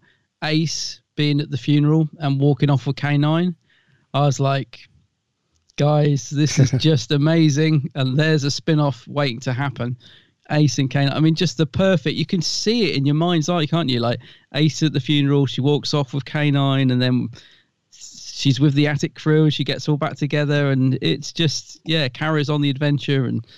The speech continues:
Speaker 1: Sarah Jane's out there somewhere with the Doctor. It's just all the stuff that Russell manages to conjure in your mind that just takes you to the next level. Um, amazing stuff, yeah. But I, lo-, I love the thought of that.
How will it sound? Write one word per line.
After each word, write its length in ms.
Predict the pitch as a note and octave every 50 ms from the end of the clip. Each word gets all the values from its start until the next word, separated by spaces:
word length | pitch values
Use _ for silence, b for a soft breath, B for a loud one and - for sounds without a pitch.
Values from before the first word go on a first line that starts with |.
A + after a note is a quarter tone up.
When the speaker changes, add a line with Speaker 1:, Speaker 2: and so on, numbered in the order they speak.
| b b b b b
Speaker 1:
Sarah 340 | - - D#3+ D#3+ D#3+ D3+ C#3+
Jane's 320 | C3 D#3 D#3 D#3 D3+ C#3
out 220 | D#3 D#3 D3+ B2+ -
there 120 | D3 C#3+
somewhere 380 | - - D#3 D3+ D3 D3 D3 D3
with 100 | C#3+ C3+
the 80 | C3+
Doctor. 380 | B2+ - D3 D3 - - - D3
It's 240 | C#3 B2 - - - _ _ -
just 520 | - G3+ G3 D3+ - - - - - - _ - b b b b b b b -
all 180 | G#3 A3+ A3+ G#3
the 100 | E3+ E3
stuff 320 | - - G#3+ G3 E3 - -
that 120 | C#3+ -
Russell 260 | A#2 D3 C3 - D3+
manages 460 | C#3+ D3 C#3+ C#3+ A2+ A2+ C3 B2 -
to 100 | - -
conjure 380 | C3+ - - E3 D#3 D3+ C3+ C#3+
in 180 | A#2+ C#3 C#3+ C#3
your 100 | C#3+ C#3
mind 460 | D3+ E3 D#3 C3 A#2 A2 G#2 G#2+ -
that 140 | - - -
just 200 | - - B2+ -
takes 380 | - - E3 D#3 - - - -
you 80 | B2+ A2+
to 60 | -
the 100 | C3+ B2
next 240 | B2+ A2+ A2+ - -
level. 380 | B2+ C3 A#2 G#2+ - - C3+ - b b b b b b b b b b b b b b _ _
Um, 400 | - B2+ A#2 C3 C3 B2 A2+ A2 - _ _ -
amazing 580 | - C3+ C3 C#3 D3+ D3+ D3 C#3 B2 - - B2
stuff, 380 | A2+ - - G2 - - - - _ -
yeah. 220 | - C3 A#2 A#2 A#2+ A2+ -
But 60 | -
I, 40 | C3
lo-, 160 | D3 D3+ D3+
I 80 | B2+ D3+
love 240 | D#3 D#3+ D#3+ D3 -
the 80 | - B2+
thought 280 | - - A#2 G2+ -
of 60 | - -
that. 220 | G2 F#2 G#2